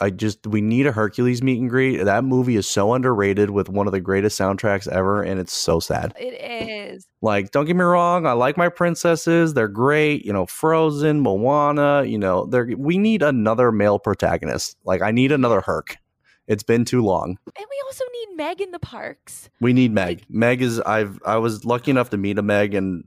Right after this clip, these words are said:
Speaker 2: So you want Greece and Epcot. All right. Now, what is a cliche Disney shirt you wouldn't, that you see all the time that you wouldn't mind actually wearing?
Speaker 1: Oh, probably the Hercules one. There's a Hercules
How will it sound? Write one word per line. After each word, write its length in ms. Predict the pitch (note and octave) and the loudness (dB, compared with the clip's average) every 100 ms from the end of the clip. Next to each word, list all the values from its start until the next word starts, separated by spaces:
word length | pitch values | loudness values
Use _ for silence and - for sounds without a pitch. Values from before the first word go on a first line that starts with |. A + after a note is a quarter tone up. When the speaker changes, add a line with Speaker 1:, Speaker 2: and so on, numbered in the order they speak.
| - | -18
Speaker 2:
So 300 | - - A#3 | -20 -12 -8
you 160 | A3 G#3 | -8 -8
want 180 | G3+ G#3+ | -10 -12
Greece 320 | G#3+ A#3+ C4+ - | -14 -16 -14 -12
and 120 | A#3 - | -12 -12
Epcot. 640 | G3 F#3+ - - - - - _ | -16 -16 -20 -20 -20 -20 -20 _
All 160 | - F#3+ E3+ | -20 -20 -18
right. 420 | F#3 - - _ _ _ _ G3+ | -18 -18 -20 _ _ _ _ -14
Now, 540 | G#3+ G3 - - G3 _ _ _ _ | -12 -10 -10 -14 -16 _ _ _ _
what 120 | A3 | -16
is 120 | B3+ | -14
a 60 | C#4+ | -14
cliche 560 | - B3+ C4+ - B3+ B3 | -16 -16 -14 -14 -16 -14
Disney 420 | G#3+ G#3+ G#3 G3+ | -12 -12 -14 -18
shirt 400 | - G#3+ G3 G3+ _ | -18 -18 -20 -20 _
you 140 | G#3 F#3+ | -18 -12
wouldn't, 340 | G3+ A3 - - | -10 -10 -12 -14
that 100 | G3+ | -14
you 80 | G3+ | -14
see 160 | A3+ - | -18 -14
all 180 | B3 D#4 | -10 -10
the 80 | D#4 | -10
time 480 | - G3+ F#3+ F#3+ _ - | -12 -14 -14 -16 _ -18
that 80 | |
you 120 | G3+ G3+ | -14 -8
wouldn't 260 | C4 C4 | -8 -8
mind 340 | A3 F#3+ F#3+ F3 - | -14 -14 -14 -18 -20
actually 360 | D#3 - - - | -20 -20 -18 -18
wearing? 420 | - - - G3+ _ _ _ | -20 -20 -20 -20 _ _ _
Speaker 1:
Oh, 280 | C3+ C3+ C3+ | -2 0 0
probably 300 | - G3 F3+ | 0 0 2
the 100 | A#2 | 0
Hercules 540 | G2+ F#2+ - F#2+ F#2+ F#2+ | 0 -2 0 0 0 0
one. 180 | G2 | 0
There's 160 | A2+ C#3+ | 0 0
a 60 | B2 | 0
Hercules 540 | A2+ G#2 F#2+ F2+ | -2 -2 -4 -4